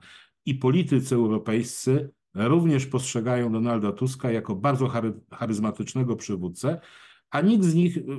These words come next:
nie chce zbytnio wychodzić przed szereg, e, może nie czuje się na siłach.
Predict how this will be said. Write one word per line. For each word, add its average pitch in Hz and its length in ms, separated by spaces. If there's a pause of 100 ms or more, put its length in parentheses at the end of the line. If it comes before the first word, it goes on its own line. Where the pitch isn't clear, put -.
(160)
nie 180 360
chce 143 220
zbytnio 131 400
wychodzić 123 500
przed - 300
szereg, 160 460 (320)
e, 131 180
może 160 360
nie 170 140
czuje 131 480
się 101 380
na 117 160
siłach. - 460